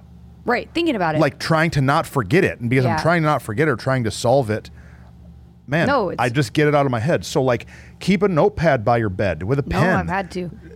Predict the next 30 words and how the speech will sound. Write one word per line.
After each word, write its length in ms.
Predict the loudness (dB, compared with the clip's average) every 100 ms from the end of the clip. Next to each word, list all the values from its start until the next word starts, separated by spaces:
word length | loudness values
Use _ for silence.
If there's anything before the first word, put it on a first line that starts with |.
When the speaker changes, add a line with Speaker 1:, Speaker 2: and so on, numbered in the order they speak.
| -10
Speaker 1:
in 140 | -4 0
lots 240 | -2 -2
of 80 | -8
seasons 500 | -6 -4 -2 -4 -2
Speaker 2:
Yeah. 100 | -2
Speaker 1:
because 240 | -2 -2
I'll 80 | -2
be 80 | -2
like, 200 | -2 -4 -12 -20 -20 -20 -20 -16 -4
"Oh, 220 | 0 0
yeah, 200 | 0 0
I 100 | 0
gotta 200 | -2 -2
remember 320 | -2 -2 -2
to 80 | -4
tell 200 | -2 -4
them 140 | -2 -4
that 200 | -6 -8
tomorrow," 340 | -6 -4 -2
or, 160 | -2 0
"I 140 | 0
gotta 200 | -2 -4
do 160 | -2 -2
the 80 |
same. 240 | -4 -6 -2
Oh, 80 | -2
I 80 | -2
forgot 360 | -2 -2 -2
the 60 | -8
piece." 280 | -8 -6